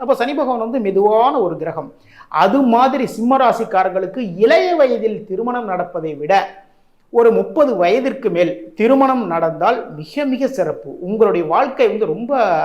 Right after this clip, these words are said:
ரொம்ப ஒரு ஆனந்தமான ஒரு வாழ்க்கை அமையும், சரிங்களா? அப்போ என்ன வழிபாடு பண்ணலாம்? துர்க்கை அம்பாள் வழிபாடு பண்ணலாங்க. சிம்ம ராசிக்காரங்க துர்க்கை வழிபாடு மிக மிக சிறப்பு. துர்க்கை வந்து உங்களுடைய அனைத்து விதமான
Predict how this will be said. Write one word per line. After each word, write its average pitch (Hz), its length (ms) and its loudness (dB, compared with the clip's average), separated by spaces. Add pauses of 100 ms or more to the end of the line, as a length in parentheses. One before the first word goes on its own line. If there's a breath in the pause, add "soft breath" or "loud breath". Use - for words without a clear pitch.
(160)
ரொம்ப 233 220 -4
ஒரு 190 100 0 (200)
ஆனந்தமான 247 480 2 (100)
ஒரு 175 180 0
வாழ்க்கை 196 320 -2 (120)
அமையும், 139 260 -14 (440)
சரிங்களா? 170 300 0 (600 loud breath)
அப்போ 277 180 4 (380)
என்ன 330 200 4 (100)
வழிபாடு 190 440 2
பண்ணலாம்? 139 320 -10 (440)
துர்க்கை 339 300 0 (120)
அம்பாள் 240 360 2
வழிபாடு 202 440 -2
பண்ணலாங்க. 156 360 -6 (500)
சிம்ம 220 220 0
ராசிக்காரங்க 202 520 0 (140)
துர்க்கை 240 280 -2 (100)
வழிபாடு 226 320 0 (120)
மிக 165 240 -6
மிக 220 200 0
சிறப்பு. 170 260 -8 (100)
துர்க்கை 226 320 -2 (100)
வந்து 208 240 2 (680 loud breath)
உங்களுடைய 220 380 6 (220)
அனைத்து 277 360 -2 (100)
விதமான 233 320 0